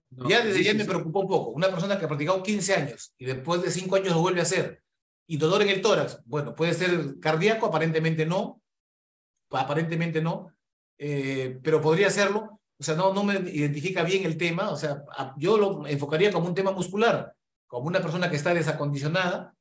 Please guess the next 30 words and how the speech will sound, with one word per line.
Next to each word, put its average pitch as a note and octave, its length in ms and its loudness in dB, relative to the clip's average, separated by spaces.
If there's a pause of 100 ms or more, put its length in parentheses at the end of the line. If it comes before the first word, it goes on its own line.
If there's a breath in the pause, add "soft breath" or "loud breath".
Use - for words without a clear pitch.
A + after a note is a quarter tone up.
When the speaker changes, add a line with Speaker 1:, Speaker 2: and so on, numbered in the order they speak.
(120)
Speaker 2:
y C#3 120 -10
que C#3+ 120 -2
vuelve E3+ 220 0
a E3 40 2
hacer F3+ 160 -2
en E3+ 60 0
la D3+ 120 -2
práctica E3 260 -4
del D#3+ 80 0
deporte F3 480 -4
y C3+ 80 -6
le A#2+ 120 0
va B2 80 -2
a C#3 40 0
doler C#3 260 2
hasta C3+ 200 -2
el B2 100 -6
pelo, G#3 300 2
le A#2+ 100 -4
va C3+ 60 -2
a D3 40 0
doler D#3+ 220 -2
todo. D#3 400 -2 (400)
Persona G3+ 420 2
que D#3 140 -6
no E3 500 -4
está F3+ 240 -6
condicionada D#3+ 640 -2
al C3 140 -4
deporte D3+ 540 -4